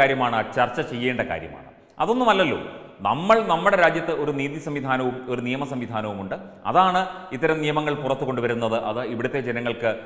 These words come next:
നന്മയ്ക്കായിട്ടാണ്, ഇവിടുത്തെ ജനങ്ങൾക്ക് പുരോഗതിക്കായിട്ടാണ്, രാജ്യത്തിൻ്റെ പൊതുവെയുള്ള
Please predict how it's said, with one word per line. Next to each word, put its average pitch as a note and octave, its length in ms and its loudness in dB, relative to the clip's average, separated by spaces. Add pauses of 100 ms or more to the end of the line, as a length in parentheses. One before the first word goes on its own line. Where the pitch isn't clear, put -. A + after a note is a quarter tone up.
(180)
നന്മയ്ക്കായിട്ടാണ്, G#2 720 -2 (600)
ഇവിടുത്തെ E3 360 0
ജനങ്ങൾക്ക് E3 400 4 (160)
പുരോഗതിക്കായിട്ടാണ്, B2+ 800 0 (120)
രാജ്യത്തിൻ്റെ F#3+ 460 4 (340)
പൊതുവെയുള്ള D#3+ 500 6